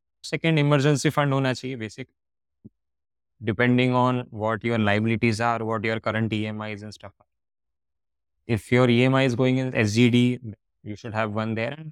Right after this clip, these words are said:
one for your family here and for the life phase. तो इंश्योरेंस हो गया, इमरजेंसी फंड हो गया. Then,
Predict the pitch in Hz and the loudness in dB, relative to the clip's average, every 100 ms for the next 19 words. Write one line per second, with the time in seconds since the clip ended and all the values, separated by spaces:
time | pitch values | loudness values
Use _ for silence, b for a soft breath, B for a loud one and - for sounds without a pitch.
0 | - 120 110 131 131 127 123 123 123 117 | -16 -6 -2 0 0 0 2 2 0 0
1 | 113 117 120 110 127 151 120 113 107 107 | 0 2 2 0 -4 -6 -14 -16 -16 -14
2 | 110 101 101 98 - - _ _ _ _ | -12 -12 -12 -14 -18 -20 _ _ _ _
3 | _ _ _ _ - 123 127 _ _ _ | _ _ _ _ -6 -2 -2 _ _ _
4 | - 117 - 139 147 139 131 139 143 147 | -2 -2 0 0 0 0 0 2 0 0
5 | 117 117 107 123 - 127 131 117 113 120 | -2 -2 -2 -4 -4 -6 -6 -6 -6 -8
6 | 139 _ _ _ _ _ _ _ - 110 | -10 _ _ _ _ _ _ _ -8 -2
7 | 139 | -2